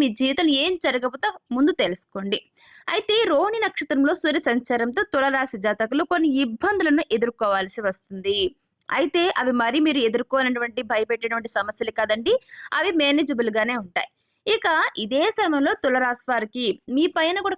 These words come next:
కాస్త నమ్మకం అనేది సన్నగిల్లుతూ ఉంటుంది, తగ్గుతూ ఉంటుంది. మీరు వర్క్ చేసే ప్లేస్ ఏదైనా కావచ్చండి, ఉద్యోగులు కానివ్వండి, వృత్తిదారులు కానివ్వండి, వ్యాపారస్తులు కానివ్వండి, మీరు ఎక్కడైతే ఉంటారో, ఎక్కడైతే పని చేస్తారో ఆ చోట కాస్త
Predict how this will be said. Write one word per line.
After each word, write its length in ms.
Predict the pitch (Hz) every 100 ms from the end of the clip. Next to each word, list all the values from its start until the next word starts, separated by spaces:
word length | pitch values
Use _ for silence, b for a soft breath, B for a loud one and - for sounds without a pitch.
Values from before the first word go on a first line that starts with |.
| 330
కాస్త 260 | 269 - 269
నమ్మకం 400 | 240 262 359 359
అనేది 200 | 285 233 311
సన్నగిల్లుతూ 580 | 240 220 220 220 208 240 220
ఉంటుంది, 320 | 196 196 208 202
తగ్గుతూ 360 | 202 185 226 262
ఉంటుంది. 340 | 214 185 185 175 - B B B 294
మీరు 200 | 381 339 349 440
వర్క్ 220 | 294 277 -
చేసే 180 | 359 330
ప్లేస్ 200 | 277 262 262
ఏదైనా 240 | 240 254 247
కావచ్చండి, 540 | 233 220 214 233 226 247 277
ఉద్యోగులు 400 | 226 - 220 214 214
కానివ్వండి, 460 | 233 294 320 302 311
వృత్తిదారులు 520 | 220 220 208 214 214 -
కానివ్వండి, 400 | 233 262 294 277 220
వ్యాపారస్తులు 640 | 226 247 269 233 - 208 214
కానివ్వండి, 420 | 208 202 208 240
మీరు 140 | 294 277
ఎక్కడైతే 420 | 247 - 311 - 311 240
ఉంటారో, 280 | 226 226
ఎక్కడైతే 340 | 220 - 240 254
పని 160 | 220 208 208
చేస్తారో 360 | 202 - 208 247
ఆ 40 | 220
చోట 180 | 233 254 294
కాస్త 260 | 240 233